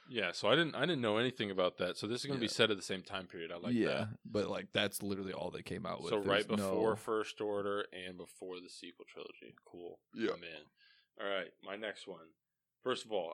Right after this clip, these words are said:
Speaker 1: I did a little tiny bit of research really quick. Droid Story animated, and I think it's, uh, narrated by C three P O and R two D two.
Speaker 2: <laughs> How is R two D two gonna man-, <laughs> gonna narrate
Speaker 1: Well, I think it'll
Speaker 2: anything?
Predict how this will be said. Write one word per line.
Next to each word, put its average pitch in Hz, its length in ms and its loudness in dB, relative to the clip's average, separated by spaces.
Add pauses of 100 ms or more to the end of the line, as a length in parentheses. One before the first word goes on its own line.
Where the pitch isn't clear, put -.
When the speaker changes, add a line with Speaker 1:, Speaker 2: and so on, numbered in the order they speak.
Speaker 1:
I 104 40 -4
did 107 180 -4
a 101 40 -10
little 104 340 -4
tiny 104 240 -8
bit 98 140 -4
of 95 80 -6
research 98 340 -8
really 104 140 -8
quick. - 260 -8
Droid 104 260 2
Story 123 380 0 (160)
animated, 113 600 -2 (440)
and 98 140 -4
I 95 100 -2
think 110 240 -4
it's, 104 220 -4
uh, 85 560 -2
narrated 104 480 -2
by 98 120 -2
C 101 200 -6
three 98 160 -4
P 98 180 -2
O 95 80 2
and 87 120 -6
R 85 100 -8
two 78 120 -10
D - 120 -10
two. - 220 -16 (640)
Speaker 2:
<laughs> - 580 12 (260)
How 151 140 10
is 135 120 8
R 110 140 10
two - 220 -4 (100)
D 117 140 -2
two - 200 -4
gonna - 180 -6
man-, 107 340 -2 (200)
<laughs> - 280 -2
gonna - 140 2
narrate 107 480 2
Speaker 1:
Well, 127 100 8
I 135 40 8
think 147 220 2
it'll 143 120 4
Speaker 2:
anything? 120 240 0